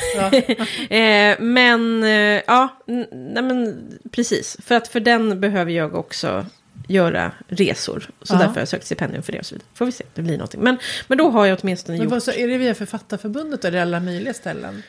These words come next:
Speaker 2: Nej, ofta just den här typen av att söka för till exempel resor, det är ofta, eh, såna kulturfonder, Längmanska,
Speaker 1: Ja,
Speaker 2: Axel
Speaker 1: okej.
Speaker 2: Jonsson och så vidare. Så det är inte författar-,
Speaker 1: Ja.
Speaker 2: ja, det fi-, det finns väl hur mycket som helst. Jag är verkligen inte,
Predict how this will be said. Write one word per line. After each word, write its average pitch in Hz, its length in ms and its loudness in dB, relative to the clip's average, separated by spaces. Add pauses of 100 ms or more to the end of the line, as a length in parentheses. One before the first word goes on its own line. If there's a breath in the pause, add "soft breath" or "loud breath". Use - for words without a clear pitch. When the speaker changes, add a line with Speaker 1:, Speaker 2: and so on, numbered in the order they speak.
(140)
Speaker 2:
Nej, 262 200 6
ofta 254 280 4
just 240 260 2
den 220 140 0
här 226 120 2
typen 214 380 -2
av 196 200 2
att 196 100 0
söka 196 380 -2
för - 140 -8
till - 80 -8
exempel 185 260 -4
resor, 208 540 2
det 208 80 6
är 208 80 6
ofta, 170 480 -2
eh, - 40 -4 (300)
såna 165 180 -4
kulturfonder, 165 800 0
Längmanska, 165 1000 0 (320)
Speaker 1:
Ja, 214 120 0
Speaker 2:
Axel 262 220 0
Speaker 1:
okej. 170 120 0
Speaker 2:
Jonsson 180 260 -4
och 165 80 -4
så 147 100 -8
vidare. 151 160 -4
Så 180 120 -4
det 208 60 6
är 208 60 6
inte 180 720 0
författar-, 160 840 -8
Speaker 1:
Ja. 180 280 -2 (260 loud breath)
Speaker 2:
ja, 202 60 2
det 233 80 4
fi-, 233 300 2
det 208 100 0
finns 208 280 0
väl 180 80 0
hur 180 100 0
mycket 170 160 -4
som 160 100 -4
helst. 165 260 -2
Jag 190 140 2
är 180 80 2
verkligen 165 420 -4
inte, 156 460 -6